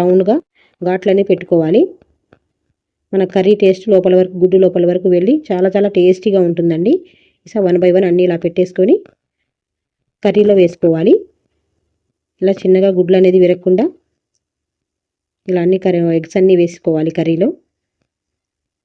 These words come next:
మూత పెట్టేసి ఒక ఐదు నిమిషాల పాటు మీడియం ఫ్లేమ్లో ఉడికించుకోవాలి. మన ఎగ్స్కి ఈ కర్రీ ఫ్లేవర్ మొత్తం పట్టే విధంగా ఒక రెండు మూడు నిమిషాలు ఉడికించుకుంటే సరిపోతుంది. ఒకసారి మధ్యలో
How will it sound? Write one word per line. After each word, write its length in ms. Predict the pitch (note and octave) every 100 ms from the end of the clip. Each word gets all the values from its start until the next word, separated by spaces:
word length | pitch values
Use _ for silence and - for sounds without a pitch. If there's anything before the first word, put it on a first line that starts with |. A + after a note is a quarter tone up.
| -
మూత 140 | F#3+ F#3+
పెట్టేసి 400 | F#3 F#3 F#3 D4+ G4+ - _ -
ఒక 60 | F#3 F3+
ఐదు 100 | F3+
నిమిషాల 280 | F#3 G#3+ G3+
పాటు 160 | G3 F#3+ A3
మీడియం 280 | G3 G3 G#3
ఫ్లేమ్లో 260 | G3+ G3 F#3+
ఉడికించుకోవాలి. 640 | F3 F3+ F3 - D#3+ D#3+ A#3+ F#4 _ _ _ _ _ _ _ _ F#3+
మన 100 | F#3 F3+
ఎగ్స్కి 320 | - - D4 E4 -
ఈ 40 | F#3+
కర్రీ 200 | G3 G3 G#3
ఫ్లేవర్ 260 | G#3 F#3+ F#3
మొత్తం 280 | F3+ - A3 G#3
పట్టే 220 | - G3
విధంగా 320 | F#3+ F3+ F#3 D#4+ A3
ఒక 100 | F#3+ F#3
రెండు 160 | F3 F3
మూడు 100 | F3 F3+
నిమిషాలు 280 | F3 G3+ F#3
ఉడికించుకుంటే 460 | F3 F#3 - F3+ G3+
సరిపోతుంది. 520 | F3 E3+ E3+ E3+ F3+ D#4+ _ _ -
ఒకసారి 300 | F3 F3+ F#3+ F#3
మధ్యలో 220 | E3+ F3+